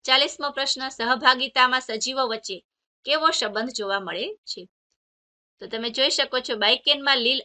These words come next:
અને ફૂગ સહજીવન ગુજારે છે. લીલ ફૂગને પ્રકાશ સંશ્લેષણ દ્વારા ખોરાક પૂરો પાડે છે, જ્યારે ફૂગ લીલને વસવાટ, પાણી અને ખનિજ તત્વો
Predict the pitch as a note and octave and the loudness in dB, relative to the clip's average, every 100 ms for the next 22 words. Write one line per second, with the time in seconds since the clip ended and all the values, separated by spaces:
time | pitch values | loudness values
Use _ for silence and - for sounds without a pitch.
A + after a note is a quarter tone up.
0 | - A#3 A#3 - C#4 G#3+ - C4+ E4+ C4 | 0 -2 -4 -6 -8 -6 0 2 2 2
1 | C4 D4 - _ _ _ B3 F4 E4+ D4 | 2 0 -6 _ _ _ -4 4 6 6
2 | B3+ - A3+ A3 _ G#3 A#3 C4+ - - | 6 4 2 0 _ 0 0 0 -6 -14
3 | C4 A#3+ C4 A3 G#3 G#3+ C#4+ - _ _ | -8 -4 -4 -4 -2 4 4 4 _ _
4 | _ _ - C#4+ D4+ E4+ G4+ D4 A#3+ A3+ | _ _ 0 2 4 4 4 2 4 4
5 | A3 - C4 D4 - C#4 C4+ C#4 C4 C4+ | 4 2 2 2 2 -4 4 4 6 2
6 | D4 B3 A3+ A3 G#3+ - C#4 F#3+ _ G3+ | -4 -2 -2 -2 -4 -10 -10 -12 _ 2
7 | A#3+ C#4 A#3+ G3 G3+ - C4+ C4+ _ _ | 4 4 2 -2 -4 2 2 2 _ _
8 | _ _ _ _ _ _ _ - A#3 B3+ | _ _ _ _ _ _ _ 8 8 8
9 | C#4+ - A3 A3 A3 C4 F#4 - A#3+ A#3 | 2 -6 -2 -2 0 -2 -2 -4 -6 -2